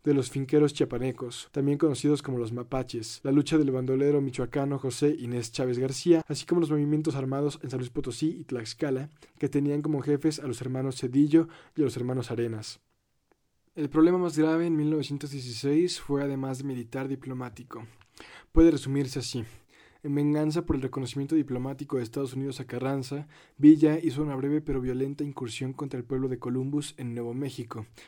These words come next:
a la que el gobierno estadounidense respondió con una expedición punitiva que persiguió infructuosamente a Villa por cerca de un año, a partir de marzo de mil novecientos dieciséis, en el extremo norte del país.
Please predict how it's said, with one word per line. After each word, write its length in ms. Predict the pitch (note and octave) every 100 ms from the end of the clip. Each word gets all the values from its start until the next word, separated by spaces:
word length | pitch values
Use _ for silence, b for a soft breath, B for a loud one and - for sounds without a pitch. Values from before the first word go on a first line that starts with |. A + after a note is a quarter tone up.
| B
a 80 | C3+
la 120 | B2+
que 100 | B2+
el 80 | C3
gobierno 400 | C3 C3+ C#3 C#3
estadounidense 640 | - C3+ C3 C3+ C#3+ D#3+
respondió 500 | C#3 - B2 A#2+ C3
con 160 | C3+ C3+
una 140 | C3+
expedición 560 | B2+ D3 B2 A2 C3 C3
punitiva 580 | D3+ A#2+ C3+ B2+ B2 - B B B
que 120 | D3+
persiguió 540 | D3 B2+ D3 D3+ F3 F#3+
infructuosamente 1040 | C3+ C#3+ - D3 C3 C3 A#2+ A2+ A#2 A2
a 80 | C3
Villa 380 | B2+ B2+ D3 D#3
por 120 | C3
cerca 280 | B2+ B2+ B2+
de 60 |
un 120 | B2 B2+
año, 320 | B2+ C3 D3 B B B
a 100 | C3
partir 320 | C3+ C3 E3
de 120 | D#3+
marzo 380 | D3+ C#3+ C#3 -
de 60 | C#3
mil 160 | C3
novecientos 360 | C3+ A#2+ B2+ B2+
dieciséis, 540 | A#2+ A2 B2 C3 C#3+ -
en 140 | B2
el 100 | B2
extremo 320 | A2+ C#3+ C3
norte 260 | C3 A#2+ C3+
del 140 | B2
país. 440 | - A2+ A#2 -